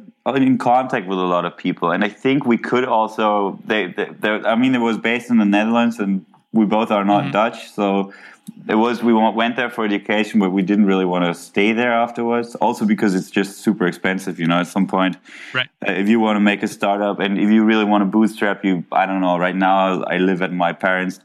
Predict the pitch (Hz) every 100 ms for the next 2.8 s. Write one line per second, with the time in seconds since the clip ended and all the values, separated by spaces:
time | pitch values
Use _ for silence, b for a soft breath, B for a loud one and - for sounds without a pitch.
0 | - 95 90 92 87 85 85 80 82 82
1 | 85 90 90 87 - 87 85 98 98 -
2 | 92 90 85 92 90 90 95